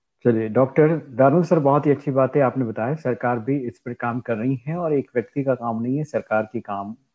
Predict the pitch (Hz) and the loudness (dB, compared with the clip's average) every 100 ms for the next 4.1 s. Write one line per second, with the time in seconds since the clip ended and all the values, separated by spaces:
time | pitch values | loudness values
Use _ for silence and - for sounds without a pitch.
0 | 101 98 - 110 90 113 135 - _ _ | -16 -14 -8 -8 -6 -6 -6 -10 _ _
1 | 104 101 104 101 107 101 - 117 127 160 | 0 4 4 2 2 0 -4 -2 2 2
2 | 165 131 117 123 120 113 - 104 - 110 | 2 2 4 2 2 0 -2 -6 -6 -6
3 | 117 117 107 113 120 107 98 104 107 139 | -6 -6 -4 -2 -2 -6 -10 -8 -8 -8